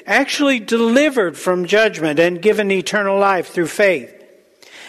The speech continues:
"And this salvation is not of yourself,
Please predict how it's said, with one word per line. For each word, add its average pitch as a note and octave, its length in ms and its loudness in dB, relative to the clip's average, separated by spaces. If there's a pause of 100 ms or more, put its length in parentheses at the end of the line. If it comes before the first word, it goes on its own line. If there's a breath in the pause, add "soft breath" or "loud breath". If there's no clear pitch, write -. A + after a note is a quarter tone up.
"And G#3 160 0
this D#4 180 4
salvation A#3 640 2
is G#3 160 0
not C4 200 2
of A#3 120 -4
yourself, F3 580 -2